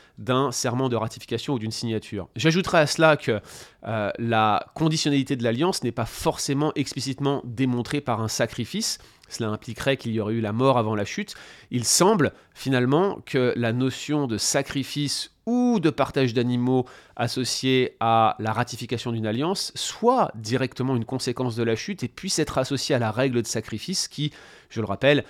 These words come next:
n'est introduit qu'à partir de Genèse trois vingt et un. Ici, si vous voulez creuser cette question, je vous renvoie vers l'intégralité des articles que nous avons écrits sur l'interprétation de Genèse deux trois.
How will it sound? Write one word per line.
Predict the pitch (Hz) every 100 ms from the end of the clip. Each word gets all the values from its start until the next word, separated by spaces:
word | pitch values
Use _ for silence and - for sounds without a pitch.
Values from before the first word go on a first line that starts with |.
| - _ -
n'est | 123 123
introduit | 107 110 104 135
qu'à | 135
partir | 104 101 131
de | 110
Genèse | 110 120
trois | - 120
vingt | 113 107
et | 113
un. | 147 170
Ici, | 147 - 175
si | 160 123
vous |
voulez | 113 113 113
creuser | - 160 143
cette | 120 110
question, | 104 - 156
je | 147
vous | 107
renvoie | 107 120
vers | 120 107
l'intégralité | 123 151 147 127 113 113 135
des | 117 110
articles | - - 170 107 - - - _ -
que | 151 165 -
nous | 123 117 147 170 120
avons | 120 107 131 151 110
écrits | 113 - - 131 113
sur | - 131
l'interprétation | 120 110 - 117 107 104 135 147 -
de | 117
Genèse | 113 120 147 110
deux | 117
trois. | - 92